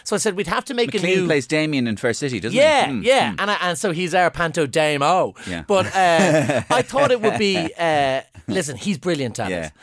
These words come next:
Speaker 1: And I thought also one thing that I'm, I'm trying to
Speaker 2: He does the best pissed off face in Irish
Speaker 1: Oh,
Speaker 2: soap.
Speaker 1: yeah.
Speaker 2: It's just like, uh, you know, you know, he's like, "Fuck's sake. <laughs> Would you ever leave me alone, would you? Would you ever fucking leave it?"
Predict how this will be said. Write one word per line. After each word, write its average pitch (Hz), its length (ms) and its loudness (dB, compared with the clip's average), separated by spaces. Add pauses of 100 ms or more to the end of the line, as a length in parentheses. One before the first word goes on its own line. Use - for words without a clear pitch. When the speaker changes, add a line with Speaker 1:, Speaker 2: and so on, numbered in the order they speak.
(220)
Speaker 1:
And 175 120 0
I 175 80 0
thought 190 400 0
also 202 520 0 (300)
one 208 260 -4
thing 180 220 -4
that 156 100 0
I'm, 143 280 -2
I'm 127 280 -6 (160)
trying 156 340 -6
to 127 400 -6
Speaker 2:
He 117 100 -6
does 147 180 2
the - 80 -6
best - 280 0
pissed - 300 -4
off 101 180 2
face 85 320 -6
in 80 100 -8
Irish 80 240 -10
Speaker 1:
Oh, 190 320 2
Speaker 2:
soap. 107 80 -8
Speaker 1:
yeah. 95 420 -12 (200)
Speaker 2:
It's 107 100 -10
just 117 180 -6
like, 107 220 0
uh, 104 40 -4
you 104 280 0
know, 107 220 -4
you 113 80 -8
know, 117 60 -4
he's 113 120 -10
like, - 100 -18 (840)
"Fuck's - 480 -14
sake. 90 340 -14 (100)
<laughs> - 100 -20
Would - 800 -16
you 139 40 -6
ever 143 80 -2
leave 127 160 4
me 113 80 2
alone, 98 300 0
would 113 120 -4
you? 117 60 -8 (840)
Would - 120 -14
you 151 60 -6
ever 120 80 -14
fucking - 320 -16
leave 117 220 -12
it?" 104 80 -20